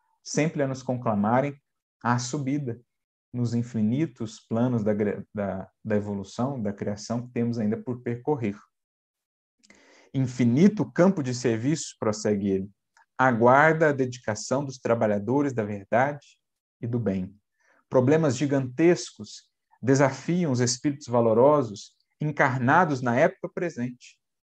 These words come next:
com a gloriosa missão de preparar a nova era, contribuindo, é, na restauração da fé viva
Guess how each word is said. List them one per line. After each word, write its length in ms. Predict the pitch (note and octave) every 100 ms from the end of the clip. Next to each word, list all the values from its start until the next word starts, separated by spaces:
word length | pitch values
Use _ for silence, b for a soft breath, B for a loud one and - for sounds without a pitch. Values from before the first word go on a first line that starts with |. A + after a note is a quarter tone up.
| _ _ _ _ _ _ _
com 100 | C#3
a 40 |
gloriosa 600 | C3+ C#3+ C3 C3 F3+ F#3
missão 420 | E3+ D#3+ - A#2+ A2+
de 100 | B2
preparar 600 | C3 B2+ G#2+ A2 C3+ D3
a 60 |
nova 300 | C3 A2 G2+
era, 340 | G2 A2+ F3+ F3 _ _ _ _
contribuindo, 1000 | - D#3+ D3+ B2+ A2 A2+ D3+ G3 G3 G#3 G#3 _ _ _ _ _ _ _ _
é, 400 | A#2+ G#2 G2 - _ _
na 180 | - C3
restauração 920 | C#3+ D3 C#3+ - B2+ A#2 G#2 - C3
da 140 | A#2 A2+
fé 220 | - G2+
viva 440 | G#2+ F3 F#3+ F#3+